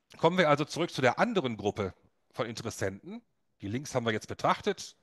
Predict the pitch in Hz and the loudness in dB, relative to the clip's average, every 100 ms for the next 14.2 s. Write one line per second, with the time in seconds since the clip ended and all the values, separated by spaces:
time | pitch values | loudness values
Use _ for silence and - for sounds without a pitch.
0 | _ - 120 120 - 117 113 110 117 120 | _ -4 -2 -2 -2 -2 -2 -4 -4 -4
1 | - - _ - _ _ 107 92 - 135 | -8 -16 _ -20 _ _ -6 -6 -4 -4
2 | - 113 110 - 117 117 113 107 107 - | -2 -2 -2 -2 -6 -6 -4 -4 -4 -4
3 | 123 127 - - 139 147 - 139 - 113 | -4 -4 -4 -8 -6 -6 -8 -6 -2 0
4 | 104 139 - - - - - - 117 135 | 2 0 -4 -14 -14 -20 -18 -10 2 4
5 | 139 139 120 - 175 151 107 98 92 101 | 4 2 0 0 0 0 0 0 0 -2
6 | 123 135 127 143 - 123 127 - 120 135 | -2 -6 -8 -8 -6 -4 -4 0 0 0
7 | 135 127 123 123 120 117 131 123 - 123 | 0 -2 -2 -2 -2 -2 -2 -2 -4 -6
8 | 120 - 170 127 123 113 110 113 107 107 | -8 -10 -10 -10 -8 -8 -4 -4 -2 -4
9 | 131 - _ - - - - - - _ | -6 -12 _ -20 -20 -20 -20 -20 -20 _
10 | _ - 120 117 113 - _ _ - 127 | _ 2 4 4 -2 -14 _ _ -2 0
11 | - - _ _ - 135 135 135 135 127 | 0 -6 _ _ -8 0 0 2 -2 -2
12 | 120 _ - - 160 - 147 - 120 110 | -6 _ -6 -2 -2 0 -4 -4 -4 -2
13 | 131 - - 120 107 113 92 82 95 - | -4 -6 -12 -12 -10 -10 -10 -12 -12 -16
14 | - - | -20 -20